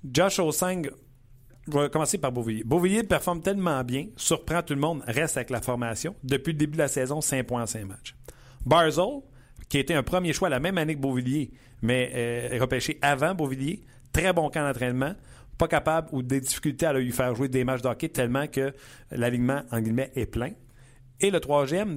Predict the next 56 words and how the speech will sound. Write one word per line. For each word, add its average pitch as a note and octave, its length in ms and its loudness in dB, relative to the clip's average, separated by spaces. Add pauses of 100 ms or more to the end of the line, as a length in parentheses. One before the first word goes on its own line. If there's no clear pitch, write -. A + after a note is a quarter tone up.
Josh F#3 280 2
Osang, D#3 460 -2
lui, C#3+ 140 0
on E3 80 2
pouvait E3 160 0
le D#3+ 60 2
retourner C#3 300 0
dans D#3 80 2
la C3 40 -2
Ligue C#3+ 140 0
américaine C3 420 -2
de B2+ 60 2
hockey, A#2 300 -4 (100)
contrairement A#2+ 380 0
aux C3 40 -2
deux A#2+ 160 0
autres C3+ 120 -2
que - 80 -6
c'était A2 180 -2
junior. G#2 280 -6 (600)
Euh, C3 260 0 (120)
euh, C3+ 100 -2 (180)
mais C#3+ 160 2
il D3 100 2
a D#3 40 4
été D#3 180 -2
tellement F#3+ 380 4
bon F#3+ 160 2
qu'on D#3+ 140 0
lui C#3 200 2
a C3 60 6
dit, « E3 340 -2 (920)
Écoute, C#3+ 180 2
t'as A2+ 100 0
connu A2+ 220 0
un C3 80 2
camp C3 120 -2
d'entraînement A#2+ 260 0
extraordinaire, A#2+ 680 -2
euh, A2 80 0
plus A#2 140 -6
d'un B2 140 2
point C3 160 -2
par G2 220 -4
match, C3 440 -2
euh, G2+ 460 0
tu G2 80 -8
sais, C3 120 -4
t'es B2 80 -2
notre A2+ 200 -2
premier B2 260 0
gars B2 160 2
rappelé, A2 280 -2
et - 40 -8
cetera. » B2+ 240 -2
Donc, D3+ 180 -2